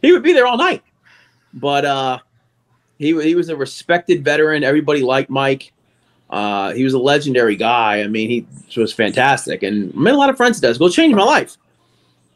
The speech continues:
I mean, I was going to college to get a math degree and didn't know what I was really gonna do. A buddy of mine, Rich Lom, was going to Mike's school to train to be a wrestler, and he invited me to go watch.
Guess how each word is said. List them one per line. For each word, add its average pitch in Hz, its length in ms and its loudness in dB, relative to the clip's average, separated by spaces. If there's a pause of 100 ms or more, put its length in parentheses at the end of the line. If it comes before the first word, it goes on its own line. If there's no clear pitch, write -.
(280)
I 147 60 -4
mean, 175 120 2
I 190 80 2
was 202 120 -2
going 180 160 0
to 156 60 -2
college 185 480 -2
to 156 100 -2
get 147 120 2
a 143 40 -4
math 160 220 -2
degree 170 380 -2
and 120 240 -4
didn't 160 160 -2
know 156 120 2
what 151 120 2
I 156 40 4
was 143 140 -2
really 147 240 0
gonna 131 160 0
do. 156 360 0 (400)
A 110 60 -6
buddy 147 220 2
of 160 60 -2
mine, 139 160 0
Rich 131 220 -2
Lom, 156 380 -2 (640)
was 135 200 -2
going 156 240 4
to 143 60 2
Mike's 143 260 0
school - 640 2
to 147 100 -8
train 175 240 2
to 151 60 2
be 143 100 2
a 123 60 4
wrestler, 110 480 0 (520)
and 131 140 2
he 175 60 6
invited 175 300 2
me 175 80 4
to 165 60 2
go 180 140 2
watch. - 440 -2